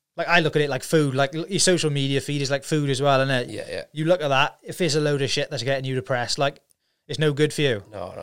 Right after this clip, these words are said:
Speaker 2: no,
Speaker 1: So you
Speaker 2: it's not.
Speaker 1: gotta have, like, people like yourself who are putting positive,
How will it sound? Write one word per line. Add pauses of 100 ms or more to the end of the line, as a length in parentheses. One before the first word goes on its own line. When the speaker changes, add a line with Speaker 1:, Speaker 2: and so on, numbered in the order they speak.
(180)
Speaker 2:
no,
Speaker 1:
So
you
Speaker 2:
it's
not.
Speaker 1:
gotta
have,
like,
people
like
yourself
who
are
putting
positive,